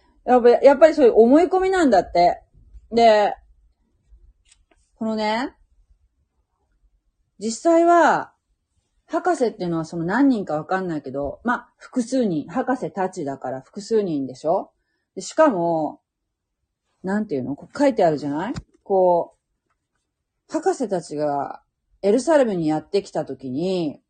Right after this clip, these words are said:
この、ヘロデ王ね、ユダヤを治めていたヘロデ王は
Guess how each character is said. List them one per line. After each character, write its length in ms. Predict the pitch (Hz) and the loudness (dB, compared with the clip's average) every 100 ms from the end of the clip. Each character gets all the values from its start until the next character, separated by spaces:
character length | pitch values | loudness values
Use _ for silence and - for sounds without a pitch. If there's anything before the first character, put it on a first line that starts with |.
| _ _ _ _ _ _ _ _ _ _ _ _ _ _ _ 988 988 _ 960 _ _ _ _ _ _ _ _ _ _ _ | _ _ _ _ _ _ _ _ _ _ _ _ _ _ _ _ _ _ _ _ _ _ _ _ _ _ _ _ _ _
こ 100 | 170 | -8
の、 380 | 160 156 143 _ _ _ _ _ _ _ _ _ _ _ _ | -4 -4 -6 _ _ _ _ _ _ _ _ _ _ _ _
ヘ 120 | 208 | 2
ロ 140 | 226 | 4
デ 160 | 233 233 | 6 6
王 160 | 160 - | 4 0
ね、 340 | 160 254 302 _ _ 165 | -4 -4 -6 _ _ -6
ユ 100 | 185 | 2
ダ 140 | 180 | 2
ヤ 280 | 156 139 - | 2 -2 -6
を 60 | 165 | -10
治 160 | 175 | -6
め 120 | 165 151 | -6 -6
て 140 | 143 | -8
い 60 | 135 | -8
た 480 | 135 139 131 - _ _ _ _ _ _ _ _ _ _ _ _ _ _ | -6 -6 -6 -10 _ _ _ _ _ _ _ _ _ _ _ _ _ _
ヘ 100 | - | -2
ロ 120 | 208 220 | 2 4
デ 140 | 226 | 4
王 320 | 170 131 - _ _ _ _ _ _ _ _ _ _ | 2 0 -6 _ _ _ _ _ _ _ _ _ _
は 480 | 196 214 180 135 | 0 2 2 -2